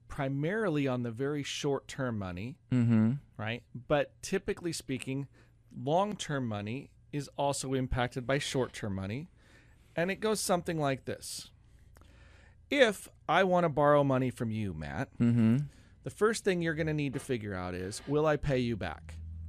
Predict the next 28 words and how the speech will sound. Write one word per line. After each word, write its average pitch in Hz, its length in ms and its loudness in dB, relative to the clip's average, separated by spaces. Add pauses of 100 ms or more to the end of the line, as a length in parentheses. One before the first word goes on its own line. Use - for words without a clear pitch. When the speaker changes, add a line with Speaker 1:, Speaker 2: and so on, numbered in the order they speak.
(800)
Speaker 1:
Okay? 151 100 6
Speaker 2:
Let's 214 200 10
just 208 260 4
assume 151 680 4
you've 131 340 4
always 143 380 8
paid 123 420 4
everyone 123 460 6
back 98 320 2
Speaker 1:
Yeah. 113 80 2
Speaker 2:
your 113 120 6
entire 104 360 2
Speaker 1:
So 76 80 2
Speaker 2:
life. 62 80 -2
Speaker 1:
that's 214 320 0
my, 214 260 0 (140)
that's - 260 0
your 190 460 4
risk 143 500 -2
as 139 220 0
a 123 120 0
lender. 101 540 -2
Speaker 2:
Mm-hmm. 127 420 6
Speaker 1:
That's 156 280 0
your 170 80 0
default 151 560 2
risk. 85 400 -12 (200)
My 139 360 0